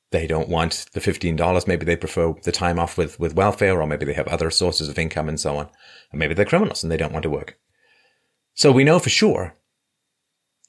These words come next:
that at the moment, all the people who would end up being hired by the government under Bernie Sanders' plan would not be hired or are not being hired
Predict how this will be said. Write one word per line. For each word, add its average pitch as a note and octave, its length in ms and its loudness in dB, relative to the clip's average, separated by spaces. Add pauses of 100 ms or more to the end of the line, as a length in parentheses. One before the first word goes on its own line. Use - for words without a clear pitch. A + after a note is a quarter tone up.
that A2 220 4
at A2 140 0
the A2 40 6
moment, A2 440 4
all B2 180 6
the C3 60 -4
people B2+ 240 2
who G#2+ 100 0
would F#2+ 100 0
end F#2+ 140 2
up D#2 100 0
being F2 140 -2
hired G2 300 0
by - 60 0
the E2 60 -6
government D#2 400 -2
under E2+ 120 -6
Bernie G2+ 240 0
Sanders' D#3+ 340 0
plan C#2+ 340 -10 (1300)
would A2+ 160 4
not A#2+ 320 2
be B2 80 2
hired F#2 340 0
or F2 160 2
are F#2+ 120 4
not A2+ 240 2
being G2+ 140 0
hired D#2+ 400 -2